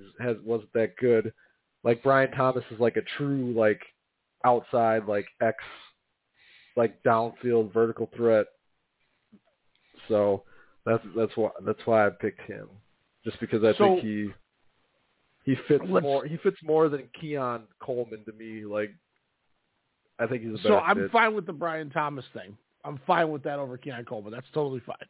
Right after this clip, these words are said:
Speaker 2: Not, not opposed to that. I think Brian Thomas is just as good.
Speaker 1: Yeah.
Speaker 2: My question is, do they really need a wide receiver more than they need a cornerback?
Speaker 1: They both, they kinda need 'em both.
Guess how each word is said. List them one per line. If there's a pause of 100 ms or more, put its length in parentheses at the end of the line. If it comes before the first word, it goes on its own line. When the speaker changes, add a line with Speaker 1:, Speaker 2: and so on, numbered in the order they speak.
(160)
Speaker 2:
Not,
not
opposed
to
that. (220)
I
think
Brian
Thomas
is
just (100)
as
good. (840)
Speaker 1:
Yeah. (840)
Speaker 2:
My
question
is, (680)
do
they
really
need
a
wide
receiver
more
than
they
need
a
cornerback? (920)
Speaker 1:
They
both, (140)
they
kinda
need
'em
both.